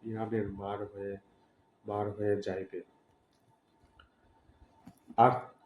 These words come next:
উহার শেষ অংশে চীনে হইবে। কিন্তু আমি এই সেনাবাহিনী পাঠাইব না, আর না পাঠাইবার কারণ এই নয় যে, আমরা ও আমার উপর ও আপনার যে হক রয়েছে, তাহা আমি জানি না, বরং ইহার কারণ এই যে,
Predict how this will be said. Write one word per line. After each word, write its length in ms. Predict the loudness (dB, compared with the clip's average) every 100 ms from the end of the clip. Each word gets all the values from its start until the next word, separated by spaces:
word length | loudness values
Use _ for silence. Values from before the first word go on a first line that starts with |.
| 2
উহার 200 | 6 6
শেষ 260 | 6 4 4
অংশে 360 | 4 2 2
চীনে 360 | 2 4 6 4
হইবে। 300 | 0 -4 -10 -20
কিন্তু 300 | -6 -4 0
আমি 200 | 2 2 2
এই 100 | 0
সেনাবাহিনী 760 | -2 -4 -4 -4 -4 -4 -2 -4 -4
পাঠাইব 440 | -6 -2 -2 -2
না, 220 | -4 -6 -10 -12
আর 160 | -8 -8 -10 -20 -20 _ _ -4 2
না 140 | 2
পাঠাইবার 420 | 2 2 2 2
কারণ 220 | 2 -2 0
এই 200 | 0 0
নয় 200 | 2 0
যে, 260 | 0 -2 -4 -8 _ _ _
আমরা 300 | -2 0 2
ও 360 | 0 0 -2 -2 -6
আমার 380 | -4 0 0
উপর 240 | 0 -2 -2 0
ও 200 | -2 -4
আপনার 380 | -10 -8 -6 -4 -4
যে 160 | -2 -2 2
হক 260 | 0 0
রয়েছে, 320 | -4 -4 -8 -10
তাহা 220 | -8 -6 -6
আমি 160 | -6 -6
জানি 220 | -4 -4
না, 100 | -6 -8
বরং 280 | -4 -4 -6
ইহার 260 | -8 -6 -6
কারণ 220 | -6 -8 -2
এই 140 | -2
যে, 240 | 0 -2